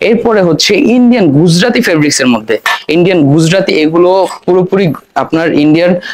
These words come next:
Gujarati যেই সুন্দর, আহ, ঐতিহ্য, তার মতোই কিন্তু আমরা এটাকে তুলে ধরার চেষ্টা করেছি। দেখুন কতটা সুন্দর আর কতটা gorgeous। এই পুরোটা কোটি কিন্তু আমার পুরো সুতোর কাজ করা এবং সিকোয়েন্সের কাজ করা আছে। এটাও কিন্তু আমাদের যে কোনো size কিন্তু available আছে।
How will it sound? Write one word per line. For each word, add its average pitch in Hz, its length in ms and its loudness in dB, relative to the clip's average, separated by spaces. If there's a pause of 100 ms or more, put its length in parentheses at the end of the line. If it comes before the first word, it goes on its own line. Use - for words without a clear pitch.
(140)
Gujarati 160 500 2
যেই 151 300 0 (440)
সুন্দর, 160 400 2 (140)
আহ, 135 400 -2
ঐতিহ্য, 185 420 0 (240)
তার 151 200 -2
মতোই 175 300 0
কিন্তু 185 220 0
আমরা 156 260 0
এটাকে 143 440 -2
তুলে 147 220 0
ধরার 135 220 0
চেষ্টা 135 280 -4
করেছি। 123 300 -2
দেখুন 135 300 -2 (300)
কতটা 175 300 -2
সুন্দর 196 380 0
আর 185 100 0 (320)
কতটা 156 300 -2
gorgeous। 143 540 0
এই 165 160 0 (160)
পুরোটা 220 320 0
কোটি 214 400 0
কিন্তু 190 220 2
আমার 156 140 0 (260)
পুরো 160 140 0
সুতোর 170 400 -2
কাজ 170 200 -2
করা 180 240 0
এবং 131 200 2
সিকোয়েন্সের 139 580 -2 (260)
কাজ 131 200 -4
করা 113 180 -2
আছে। - 260 -4 (1900)
এটাও 180 260 0
কিন্তু 185 220 0
আমাদের 170 300 2
যে 147 120 0
কোনো 143 160 -2
size 151 340 -4
কিন্তু 151 180 -2
available 117 360 0
আছে। - 220 -4